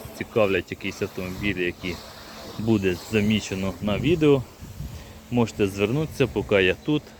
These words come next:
то можу більш детально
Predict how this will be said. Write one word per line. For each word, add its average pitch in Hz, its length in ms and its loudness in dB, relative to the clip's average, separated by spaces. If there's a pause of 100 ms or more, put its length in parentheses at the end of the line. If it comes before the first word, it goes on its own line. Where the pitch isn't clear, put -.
(960)
то 113 120 4
можу 110 360 4
більш 95 300 0
детально 98 600 2